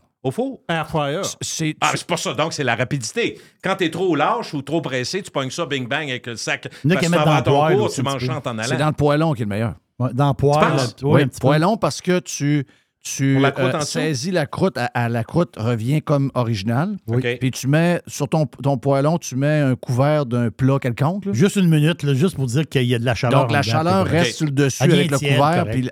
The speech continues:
Speaker 3: en dessous, elle, elle cuit
Speaker 1: Ok.
Speaker 3: comme dans le four.
Speaker 1: Eh, là, je viens d'apprendre ça.
Speaker 2: Non,
Speaker 3: Ben
Speaker 2: moi,
Speaker 3: oui,
Speaker 2: je te
Speaker 3: c'est très
Speaker 2: dirais
Speaker 3: bon.
Speaker 2: que moi, je suis très air fryer pour la pizza, là.
Speaker 3: Et ça fait un job ?
Speaker 4: Mm.
Speaker 2: Ben, voyons donc. Là, la croûte, elle devient encore plus croustillant. Puis
Speaker 3: Ok.
Speaker 2: là, tout est, tout est très, très bien.
Speaker 3: Ah, good.
Speaker 2: Hmm.
Speaker 1: T'en
Speaker 3: Bon,
Speaker 1: as,
Speaker 3: bon
Speaker 1: non,
Speaker 3: truc à
Speaker 1: oui,
Speaker 3: savoir.
Speaker 1: c'est parfait. OK,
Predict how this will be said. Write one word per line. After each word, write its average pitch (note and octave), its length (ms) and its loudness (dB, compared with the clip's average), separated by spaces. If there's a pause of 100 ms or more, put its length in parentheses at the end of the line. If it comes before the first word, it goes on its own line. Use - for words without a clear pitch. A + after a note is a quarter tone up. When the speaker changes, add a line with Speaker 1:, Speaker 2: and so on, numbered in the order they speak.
Speaker 3:
en C3+ 140 2
dessous, D#3+ 300 0
elle, A2+ 220 0
elle A2 160 -4
cuit A#2 160 -4
Speaker 1:
Ok. C3+ 80 0
Speaker 3:
comme A2+ 100 2
dans A2 80 0
le F#2+ 60 -2
four. F2+ 160 -8 (380)
Speaker 1:
Eh, E2 40 -14
là, E2+ 120 -10
je E2+ 60 -14
viens F2+ 100 -8
d'apprendre D2+ 320 -12
ça. - 100 -20 (100)
Speaker 2:
Non, D#3+ 100 0
Speaker 3:
Ben - 80 2
Speaker 2:
moi, C#3 60 2
Speaker 3:
oui, D3+ 80 6
Speaker 2:
je F#3 40 2
te - 60 -4
Speaker 3:
c'est D3+ 140 -2
très A2 140 -2
Speaker 2:
dirais E3 120 -2
Speaker 3:
bon. - 40 -6
Speaker 2:
que C#3+ 160 -4
moi, C#3 160 -4
je - 40 -8
suis - 60 -16
très D3+ 280 -6
air D#3 200 -2
fryer C#3 340 -4
pour A3+ 160 -8
la C#3+ 80 -4
pizza, B2 260 -10
là. B2 160 -10 (280)
Speaker 3:
Et C#3 60 -8
ça D#3+ 140 -2
fait D#3+ 80 0
un E3+ 100 2
job ? E3+ 180 6
Speaker 4:
Mm. G#3 120 4
Speaker 2:
Ben, A#2 180 0
voyons A#2 320 -6
donc. B2 320 -8
Là, D#3+ 160 0
la E3 160 -4
croûte, F#3 380 -6
elle C3+ 100 -4
devient C3 280 -4
encore C3+ 280 -4
plus E3+ 140 -4
croustillant. C#3 520 -8 (360)
Puis C3+ 240 0
Speaker 3:
Ok. F3 40 2
Speaker 2:
là, A2 320 -4
tout F3+ 200 -10
est, C#3 140 -6
tout G#3+ 200 -14
est F3+ 60 -12
très, D3+ 160 -12
très B2+ 160 -12
bien. G2+ 140 -20 (120)
Speaker 3:
Ah, E3+ 180 -2
good. D#3+ 240 -2 (240)
Speaker 2:
Hmm. B2 140 -16
Speaker 1:
T'en G2+ 80 -4
Speaker 3:
Bon, G2 60 2
Speaker 1:
as, F#2+ 180 -2
Speaker 3:
bon C3+ 120 0
Speaker 1:
non, C3+ 40 2
Speaker 3:
truc C3 160 0
à A2 40 0
Speaker 1:
oui, A2 60 -2
Speaker 3:
savoir. A#2+ 180 0
Speaker 1:
c'est B2 40 -4
parfait. C3 300 -6 (580)
OK, C#3+ 160 -2